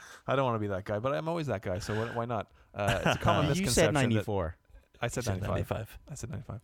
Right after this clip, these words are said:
Speaker 2: Yeah.
Speaker 1: Uh,
Speaker 2: So w-, when you pulled
Speaker 1: yeah.
Speaker 2: out your ninety-three, uh, Chicago ones,
Speaker 1: <laughs>
Speaker 2: uh,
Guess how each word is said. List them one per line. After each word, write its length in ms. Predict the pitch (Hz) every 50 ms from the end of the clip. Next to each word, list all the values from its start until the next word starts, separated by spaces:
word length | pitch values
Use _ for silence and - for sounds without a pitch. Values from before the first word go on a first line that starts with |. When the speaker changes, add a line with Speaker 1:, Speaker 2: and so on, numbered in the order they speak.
| -
Speaker 2:
Yeah. 200 | - 151 120 110 95 - - - - - -
Speaker 1:
Uh, 140 | 110 107 98
Speaker 2:
So 180 | - 160 143 139
w-, 180 | 139 160 165 - _ - - 156
when 180 | 143 156 151 147
you 80 | 151 147
pulled 220 | - 143 202 175
Speaker 1:
yeah. 60 | 170 170
Speaker 2:
out 80 | 170
your 100 | 156 156
ninety-three, 680 | 151 156 156 151 147 139 - - - 139 131 123 120 113 113 - -
uh, 140 | 131 117 107 98
Chicago 480 | - - - - 127 120 113 110 -
ones, 160 | 117 - -
Speaker 1:
<laughs> 180 | - - 294 - - - 740 - 254 - - - - 277 240 - - - - - 247 - 539 - - - - - - - - - - - - - 233 185 - - - - - - - _ - - - - - - - - - - - - - -
Speaker 2:
uh, 320 | - 127 131 131 131 131